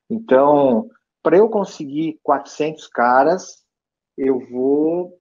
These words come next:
é, ou quarenta, eu preciso ter tantas atividades, ou seja, fazer tantas ligações, fazer tantos contatos por e-mail, fazer tantas, é, é, tentativas de contato no LinkedIn.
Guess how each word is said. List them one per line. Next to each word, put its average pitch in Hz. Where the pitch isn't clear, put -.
é, 127
ou 139
quarenta, 135
eu 170
preciso 170
ter 160
tantas 175
atividades, 147
ou 120
seja, 113
fazer 135
tantas 131
ligações, 135
fazer 139
tantos 143
contatos 135
por 131
e-mail, 139
fazer 135
tantas, 139
é, 107
é, -
tentativas 139
de 131
contato 123
no 113
LinkedIn. 135